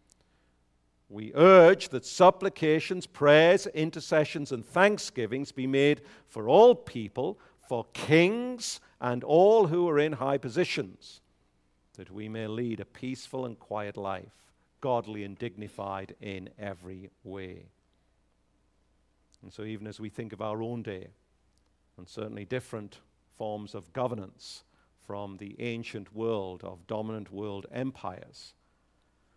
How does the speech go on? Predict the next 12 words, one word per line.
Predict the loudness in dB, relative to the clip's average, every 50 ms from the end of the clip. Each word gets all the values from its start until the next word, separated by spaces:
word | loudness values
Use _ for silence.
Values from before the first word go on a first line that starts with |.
| _ _ _ _
but | -18 -2
nevertheless, | 4 6 8 8 8 8 10 10 8 8 6
the | 0 -6
principle | -4 -4 -4 -4 -4 -4 -8 -10 -8 -8 -8
is | -8 -10
still | -10 -6 -4 -2 -2 -2 -4
the | -6 -12
same. | -14 -14 -14 -12 -12 -12 -14 -16 -18 _ _ _ _ _ _ _ _ _ _ _ _ _ _ _ _ _ _ _ _ _ _ _ _ _
Governments, | -10 -10 -8 -8 -8 -8 -8 -8 -10 -14 -20 -20 -20 -20 _ _ _ _ _ _ _ _ _ _ _ _ _ _ _ _ _ _ _ _ _ _ _ _ _ _ _ _ _
politicians, | -16 -12 -10 -10 -10 -8 -8 -8 -8 -8 -10 -12 -14 -14 -16 -20 -20 _ _ _ _
civil | -20 -16 -14 -14 -12 -12 -12 -14
servants | -12 -8 -6 -6 -6 -6 -8 -14 -20 -20 _ -20 -20 -20 -20 _